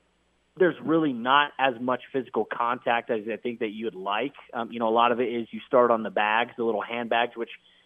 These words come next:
in my opinion, I mean, the N F L puts it in as a safeguard, but that doesn't make you any better as those little handbags that other guys are holding, because it doesn't account for guys who are trying to club your hands down, rip through you,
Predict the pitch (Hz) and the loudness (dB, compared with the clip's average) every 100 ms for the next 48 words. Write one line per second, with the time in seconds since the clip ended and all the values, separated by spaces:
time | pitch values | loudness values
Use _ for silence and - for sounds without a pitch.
0 | - 117 120 120 - 127 120 120 110 113 | -6 2 2 2 0 -2 -2 -2 -2 -4
1 | 110 120 117 117 - 123 - 117 117 107 | -2 -2 -2 -4 -6 -8 -8 -8 -8 -10
2 | 101 - 123 135 113 107 113 131 135 120 | -10 -2 0 2 2 2 0 -2 -4 -6
3 | 120 117 120 104 92 117 117 110 107 104 | -8 -10 -10 -10 -8 -4 -4 -4 -6 -6
4 | 107 98 - 110 110 101 101 - 107 110 | -6 -6 -8 -10 -8 -8 -8 -8 -6 -6
5 | 107 104 98 95 131 135 113 107 - - | -4 -6 -4 2 2 2 -2 -8 -20 -20
6 | _ 160 151 131 131 139 123 120 120 123 | _ -2 0 0 4 2 2 -4 -2 -4
7 | 120 117 117 113 - 117 107 123 110 101 | -2 -2 0 0 0 -4 -2 -4 -4 -6
8 | - 127 113 107 113 113 110 113 107 104 | 0 2 2 -4 -6 -10 -10 -8 -4 -4
9 | 101 _ _ 104 135 135 - 123 127 117 | -6 _ _ 0 0 0 -8 -4 -2 -2
10 | 113 107 | -4 -6